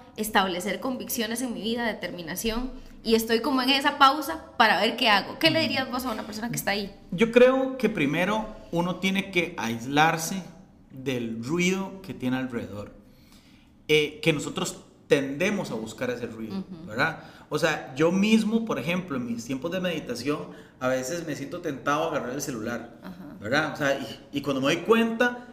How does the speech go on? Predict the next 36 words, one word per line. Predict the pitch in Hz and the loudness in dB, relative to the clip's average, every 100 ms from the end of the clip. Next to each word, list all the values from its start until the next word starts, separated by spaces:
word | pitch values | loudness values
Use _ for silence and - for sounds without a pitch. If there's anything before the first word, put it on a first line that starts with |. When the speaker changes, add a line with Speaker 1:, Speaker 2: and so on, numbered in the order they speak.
| - | -8
Speaker 2:
estoy | 143 - 160 | -2 2 2
viendo | 170 185 185 180 - - | 4 2 2 0 -2 4
Facebook, | 165 143 - - | 6 6 -2 -12
por | - | -10
ejemplo, | 120 107 | -8 -6
es-, | 117 - - - - - - - | -8 -10 -20 -20 -20 -20 -20 -6
y | 160 | 2
a-, | 147 - | 2 2
aislarse, | 143 135 135 151 139 - - - - - - _ | 0 0 0 2 2 -2 -12 -18 -20 -20 -20 _
porque | 165 160 147 | 4 4 -2
en | 139 | 0
medio | 175 233 254 | 4 6 6
del | 208 - | 4 2
ruido | 190 214 | -2 0
uno | 190 185 - | 0 -2 -2
poco | 180 180 156 | -2 0 0
va | 135 | 0
a | |
encontrar, | 135 131 123 117 98 - - - _ - | -4 -6 -8 -8 -10 -14 -20 -20 _ -10
¿verdad? | 104 156 156 - | 0 0 0 -6
Eh, | 139 | -6
Tesla | 123 - 165 165 190 185 | 0 6 6 6 2 2
decía, | 147 170 185 | 0 -2 0
"Los | 180 143 | 0 -2
momentos | 131 143 175 | -4 -6 -4
de | 190 | -2
mayor | 170 123 147 | -2 -2 -4
inspiración | - - 160 120 139 151 | -6 -6 -4 -2 -4 -4
en | |
mi | 151 | -6
vida | 135 151 165 | -6 -4 -4
era | 151 | -4
cuando | 156 143 | -6 -8
yo | |
estaba | 127 139 139 | -6 -6 -6
solo", | 131 120 104 - | -6 -8 -10 -14